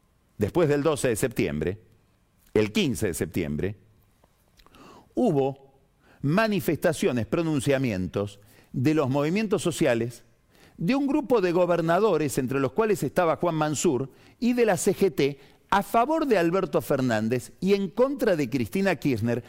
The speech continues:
a quien se la veía algo así como moviendo los hilos de una asonada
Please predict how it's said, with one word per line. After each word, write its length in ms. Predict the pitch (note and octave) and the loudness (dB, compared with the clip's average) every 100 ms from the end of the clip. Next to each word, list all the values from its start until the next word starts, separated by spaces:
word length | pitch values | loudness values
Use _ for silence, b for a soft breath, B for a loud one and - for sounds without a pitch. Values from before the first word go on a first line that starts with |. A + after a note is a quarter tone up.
| B B | B B
a 140 | - G3 | -2 0
quien 260 | G#3 G3+ | 0 -2
se 160 | - A3 | 0 0
la 100 | A#3+ | 2
veía 480 | A#3 G#3+ G3 G3 F#3+ B B B B B B _ - | 2 2 2 0 -2 B B B B B B _ -2
algo 240 | C#4 B3+ | 0 2
así 200 | - A#3+ | 0 0
como 300 | A3+ F#3+ F3+ | 2 4 4
moviendo 560 | F3 F#3 G#3+ A#3+ A3+ G3 | 2 0 0 0 2 2
los 240 | D#3+ - | 2 0
hilos 260 | G#3 G3+ C#3+ | 0 2 2
de 120 | F3 | 2
una 220 | F#3+ E3 | 2 0
asonada 920 | C#3 D#3+ D#3 F#3 E3+ D3+ D#3 D#3+ - | 0 -2 0 2 2 2 -2 -4 -16